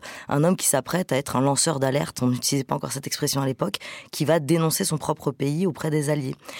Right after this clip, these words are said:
Et donc, le film politique est niché au cœur du mélodrame, exactement de la même manière que dans le, l'intrigue de Kurosawa, les bandes destinées à être, euh, livrées aux Américains sont nichées dans les bobines du court-métrage.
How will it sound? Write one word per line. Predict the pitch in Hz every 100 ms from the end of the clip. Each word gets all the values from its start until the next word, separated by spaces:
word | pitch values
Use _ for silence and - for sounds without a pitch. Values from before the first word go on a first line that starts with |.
| - - -
Et | 160
donc, | 180 175 - - - -
le | 131
film | - 190
politique | 180 160 135 - 247 - -
est | 180
niché | 180 208 240 233 - 233 196 - -
au | 214
cœur | - 220 180
du | 151
mélodrame, | 160 156 147 143 165 233 - -
exactement | 139 170 190 220 - 170 170 202
de | 160
la | 147
même | 180
manière | 170 170 185 175
que | - 143 - - - - 147
dans | 170 180
le, | 165 135 131
l'intrigue | 135 143 - 165 135 135 123 - -
de | 156
Kurosawa, | - 151 147 143 139 160 - - - -
les | 143 147
bandes | 135 170 185 185 131 - -
destinées | 127 165 - 160 165 165
à | 139
être, | 143 - 143
euh, | 135 127 127 123 120 -
livrées | 147 160 170
aux | 156 147
Américains | 135 127 - 214 - -
sont | - 156
nichées | 165 175 - 214
dans | 170 175
les | 170
bobines | 170 165 185
du | 160
court-métrage. | 156 156 156 - 139